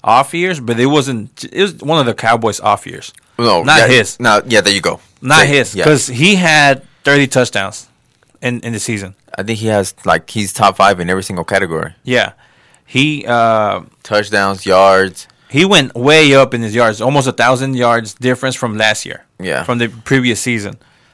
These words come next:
Speaker 1: Almost ten thousand, almo-, I mean, almost ten, uh, touchdowns more than last season. Bro, like, you,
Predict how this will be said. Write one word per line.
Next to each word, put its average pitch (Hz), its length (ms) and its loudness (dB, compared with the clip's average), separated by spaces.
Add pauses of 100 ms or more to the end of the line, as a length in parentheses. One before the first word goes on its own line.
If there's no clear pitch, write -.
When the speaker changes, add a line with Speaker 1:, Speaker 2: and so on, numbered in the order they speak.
(340)
Speaker 1:
Almost 151 400 4
ten 143 300 0
thousand, 127 380 2
almo-, 151 180 -2
I 127 40 -4
mean, 131 140 -2
almost 139 300 0
ten, 143 260 0
uh, 113 200 4
touchdowns 117 640 0
more 117 440 2
than 113 300 -4
last 110 300 0
season. 101 360 -10 (1040)
Bro, 131 420 2
like, 123 300 -2
you, 143 360 -6